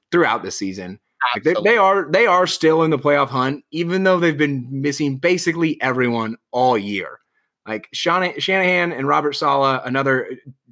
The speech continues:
Speaker 1: coordinator who, if he doesn't get a head coaching job soon, what the hell are y'all doing? He's, in my opinion, the best defensive coordinator in the league right now. Uh, and they both had to be absolutely commended.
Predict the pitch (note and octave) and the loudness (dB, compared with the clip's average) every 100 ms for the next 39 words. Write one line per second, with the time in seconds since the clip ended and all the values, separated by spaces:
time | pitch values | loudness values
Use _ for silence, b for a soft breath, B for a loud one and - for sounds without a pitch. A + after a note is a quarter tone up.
0 | - D3 C3+ C3+ B2+ B2 A#2+ b b - | -6 -2 0 0 -2 -4 -8 b b -2
1 | B2 A#2 A#2 - _ _ _ A2 C3+ D3 | 2 2 0 -6 _ _ _ -4 2 2
2 | C3 B2+ A#2+ C3 B2+ B2+ B2+ A#2 A2+ - | 2 2 0 0 0 0 0 -2 -2 -4
3 | A#2+ A#2+ A2 - _ _ - B2+ C3 A#2+ | -4 -4 -4 -10 _ _ -4 -4 -2 -2
4 | B2+ A#2 A2+ A2+ A2 A2+ A2 A2 G#2+ A2+ | 0 2 2 2 0 0 0 -2 -6 -8
5 | G#2 A2 G#2 - - - A#2 C3 B2+ C3 | -8 -8 -10 -14 -16 -8 -2 0 0 -2
6 | A#2+ A#2 A2+ A2+ - A#2 A2+ G#2+ - A#2+ | -2 -2 -2 -4 -2 -4 -4 -10 -6 -4
7 | A2+ A2+ A2 G#2+ - b G#2+ G#2+ G#2+ G#2+ | 0 0 0 -2 -6 b -6 -2 0 0
8 | G2+ G2+ G#2 G#2 G#2+ G#2+ - _ - G2+ | 0 -2 -2 -2 -4 -4 -10 _ -8 -4
9 | G#2 C3 D#3 F3 F3 D#3+ E3 D#3 D3+ D3 | -2 0 0 2 0 0 0 0 0 0
10 | C#3 C3 B2 A2+ F2+ - | 0 -2 -4 -4 -6 -14